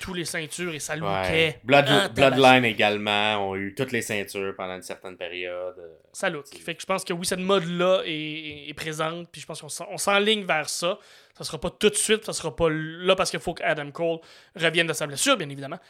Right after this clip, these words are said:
Speaker 1: Mais moi, je pense que Strong va l'avoir, puis il va avoir une bonne, une bonne run avec. C'est le genre de titre que,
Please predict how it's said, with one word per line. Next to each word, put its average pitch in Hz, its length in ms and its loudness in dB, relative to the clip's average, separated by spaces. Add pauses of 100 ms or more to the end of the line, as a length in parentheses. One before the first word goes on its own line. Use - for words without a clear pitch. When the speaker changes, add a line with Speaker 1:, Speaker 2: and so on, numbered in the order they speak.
(120)
Speaker 1:
Mais 139 640 -6
moi, 139 80 -12
je - 60 -12
pense 151 220 -8
que 151 120 -8
Strong 208 380 2
va 196 80 6
l'avoir, 208 180 4
puis 254 120 -4
il 233 60 -2
va 233 100 6
avoir 226 220 4
une 202 120 -4
bonne, 175 320 2
une 160 120 -6
bonne 196 160 2
run 202 180 2
avec. 175 300 -2 (120)
C'est 156 140 -6
le 151 40 -6
genre 170 200 2
de 156 100 -2
titre - 480 -6
que, 143 300 -4